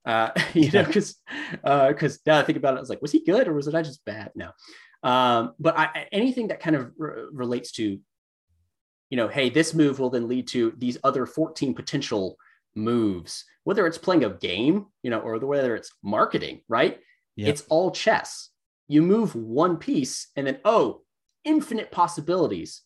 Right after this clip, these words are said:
Speaker 1: uh, you know, kind of can come from that. Um, and because we're dealing with humans, a computer can't solve it.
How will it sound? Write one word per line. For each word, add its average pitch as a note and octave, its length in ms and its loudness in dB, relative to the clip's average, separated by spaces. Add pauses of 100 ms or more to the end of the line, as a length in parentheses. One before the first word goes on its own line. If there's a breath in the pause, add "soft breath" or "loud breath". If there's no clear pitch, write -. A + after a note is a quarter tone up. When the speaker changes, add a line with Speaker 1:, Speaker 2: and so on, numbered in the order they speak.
(160)
Speaker 1:
uh, B2 180 -2
you C3 80 -2
know, B2 120 0
kind C3 300 -4
of A2+ 120 -6
can B2 180 -4
come C3+ 320 -2
from C#3 400 0
that. - 360 -8 (560 soft breath)
Um, G#2 600 -2
and C3+ 200 0
because C3+ 280 -4
we're C3 100 -6
dealing B2 280 0
with G#2 160 -4
humans, D#3+ 340 2
a A#2 80 -4
computer D3+ 340 -2
can't - 240 -6
solve - 280 -4
it. - 60 -16